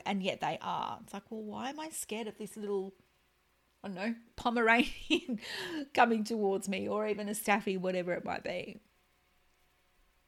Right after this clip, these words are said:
And another example, let's look at confidence or courage, which is an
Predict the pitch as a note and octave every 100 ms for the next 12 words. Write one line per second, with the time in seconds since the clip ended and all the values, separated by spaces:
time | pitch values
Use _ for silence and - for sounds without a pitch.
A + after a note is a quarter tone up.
0 | _ _ _ _ _ _ _ _ _ _
1 | - - C#4 C#4 C4 C#4+ C4 G#3 F3+ G3
2 | F#3+ - - - - - F3+ - F3+ -
3 | - E3+ - - E3 C#3+ - - - _
4 | _ _ _ _ _ _ - - A#3 -
5 | - - - A#3+ A#3+ - B3 A#3+